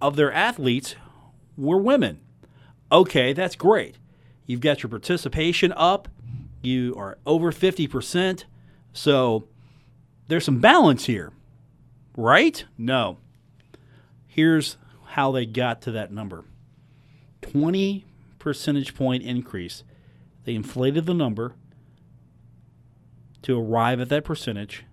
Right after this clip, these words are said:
They counted dozens of women athletes who didn't exist. You, they just, they were ghosts. They were fake.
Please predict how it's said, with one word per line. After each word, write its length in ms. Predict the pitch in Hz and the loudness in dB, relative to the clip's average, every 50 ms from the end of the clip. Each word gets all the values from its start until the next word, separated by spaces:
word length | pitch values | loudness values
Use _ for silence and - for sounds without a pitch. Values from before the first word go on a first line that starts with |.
| - _ _ _ - | -20 _ _ _ -10
They 200 | 123 120 135 151 | -4 0 0 0
counted 580 | 160 - - - 175 156 143 131 123 120 123 - _ - - - - - | 0 -2 -4 -2 0 2 2 2 0 -2 -4 -8 _ -20 -20 -16 -4 0
dozens 540 | 143 135 147 139 143 175 185 190 196 - - - - - | 2 2 2 2 0 0 -2 -2 -4 -8 -12 -16 -8 -2
of 340 | 123 127 127 127 123 123 - - | -2 0 0 0 -2 -6 -10 -10
women 420 | 131 123 131 135 139 147 147 151 | -8 -6 -4 -2 0 0 -2 -2
athletes 640 | - 127 131 131 - - 127 123 120 - - - - - - - _ _ _ - - _ _ _ | -2 -4 -4 -4 -2 -2 -2 -2 -2 -4 -8 -16 -20 -20 -20 -20 _ _ _ -20 -20 _ _ _
who 80 | - 147 | 0 4
didn't 200 | 202 240 214 190 | 4 4 4 4
exist. 480 | 156 147 208 226 - - - - - - - - - - - - - - - - - - - - - - _ _ - - - - - _ - - - - _ _ _ _ - - _ _ _ - - _ | 4 4 4 4 4 2 -2 -10 -14 -18 -20 -20 -20 -20 -20 -20 -20 -20 -20 -20 -20 -20 -20 -20 -20 -20 _ _ -20 -20 -20 -20 -20 _ -20 -20 -20 -20 _ _ _ _ -20 -20 _ _ _ -20 -14 _
You, 160 | - 160 190 185 - | -4 -4 -4 0 4
they 180 | 165 196 202 | 8 8 10
just, 220 | 185 220 208 - - - - _ _ - - - _ _ | 10 8 6 4 0 -14 -20 _ _ -20 -20 -20 _ _
they 100 | - 185 | 6 8
were 80 | 185 165 | 8 8
ghosts. 600 | 123 117 202 269 277 165 107 - - - - - - - - - - - - - _ _ _ _ _ _ - - - _ _ _ - - - _ _ _ _ _ - - - _ _ - - - _ _ _ _ _ _ _ _ _ _ _ _ - | 8 10 12 12 12 12 10 6 0 -4 -6 -8 -14 -16 -20 -20 -20 -20 -20 -20 _ _ _ _ _ _ -20 -20 -20 _ _ _ -20 -20 -20 _ _ _ _ _ -20 -20 -20 _ _ -20 -20 -20 _ _ _ _ _ _ _ _ _ _ _ _ 8
They 100 | 214 208 | 10 10
were 60 | 185 | 10
fake. 720 | - - - 254 339 381 339 226 113 - - - - - | 10 8 6 8 10 12 10 10 8 6 -4 -6 -6 -8